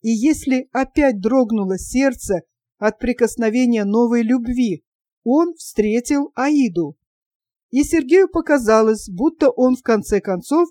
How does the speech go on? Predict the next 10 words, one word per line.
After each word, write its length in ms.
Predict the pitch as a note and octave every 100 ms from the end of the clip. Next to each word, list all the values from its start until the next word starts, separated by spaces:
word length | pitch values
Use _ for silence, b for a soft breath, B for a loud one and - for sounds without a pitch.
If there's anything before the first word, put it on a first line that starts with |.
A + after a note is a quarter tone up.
| -
избавился 840 | D#4 B3+ F3 F#3+ B3 C#4+ - C#4
от 220 | - G3+ G3
тяжкого 580 | - G3+ G#3 - G#3 G#3
недуга. 600 | G3+ G#3 G3 G3 F3 E3+ - _ _ _ _ _ _ _ -
С 100 | -
тех 240 | C#4+ C#4+
пор 200 | E4 D#4
отшумело 560 | D4 - C4 C#4 C4+ A#3+
много 340 | B3 C#4 A3
весен. 520 | F#3 G3 - F#3+ F3+